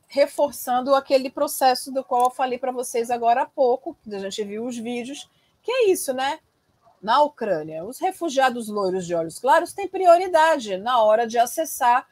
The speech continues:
os veículos que vão dar acesso às, ahn, às fronteiras dos outros países. Eu quero dizer aqui para vocês que nós, enquanto Brasil, somos pessoas muito fofas e queridas e amadas. Nós temos uma colônia ucraniana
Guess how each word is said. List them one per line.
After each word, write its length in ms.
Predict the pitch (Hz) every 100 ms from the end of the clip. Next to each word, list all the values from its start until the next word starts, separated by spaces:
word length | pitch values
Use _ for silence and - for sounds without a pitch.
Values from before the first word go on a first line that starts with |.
| _ -
os 160 | 262
veículos 800 | 285 339 269 254 277 277 285 - _ _
que 160 | - 302
vão 320 | 233 240 269
dar 320 | 247 247 254
acesso 680 | 254 - 214 214 - 269 -
às, 420 | 247 233 233 - _ 208
ahn, 440 | 202 190 185 180 -
às 140 | 190
fronteiras 520 | - 233 233 226 233
dos 120 | 240
outros 300 | 233 220 233
países. 560 | - 285 190 170 170 - _ _ -
Eu 100 | 370
quero 280 | 640 554 302
dizer 320 | 233 226 208
aqui 240 | 196 202
para 300 | - 175 165
vocês 640 | 147 160 - - 226 208 -
que 120 | 539
nós, 240 | 523 539 330
enquanto 360 | - 214 208
Brasil, 460 | 185 175 175 247 240
somos 340 | - 294 302
pessoas 480 | - 294 311 285 285
muito 280 | 311 415 262
fofas 580 | - 185 180 - 185 190
e 60 |
queridas 640 | - 185 202 233 240 233 240
e 60 |
amadas. 520 | 247 226 165 170 190 _ _ _ _ _ - - -
Nós 160 | 587 571
temos 280 | 605 539 302
uma 180 | 254 226
colônia 520 | 196 175 170 165 156
ucraniana 960 | 151 170 160 156 156 233 220 160 156